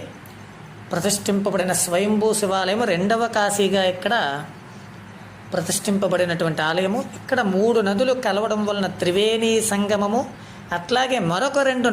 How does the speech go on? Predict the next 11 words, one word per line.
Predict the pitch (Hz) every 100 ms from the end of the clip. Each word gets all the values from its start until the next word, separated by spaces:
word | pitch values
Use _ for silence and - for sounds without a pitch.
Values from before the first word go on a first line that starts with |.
| 190
నదులు | 190 233 269 262
కూడా | 226 233 214 170 160 147 - - - - - - - - - 180
రెండు | 180 208 214 214
పాయలుగా | 208 233 233 226 214
వచ్చి | 214 233 214
కలవడం | 196 190 202 208 190
వలన | 202 233 202 147 147 156 -
పంచవటిగా | 147 170 180 220 208 214 202 196 196
కూడా | 170 165 208 233 165 - - - - - - -
ఇక్కడ | 165 170 147
వెలిసింది. | 147 165 175 139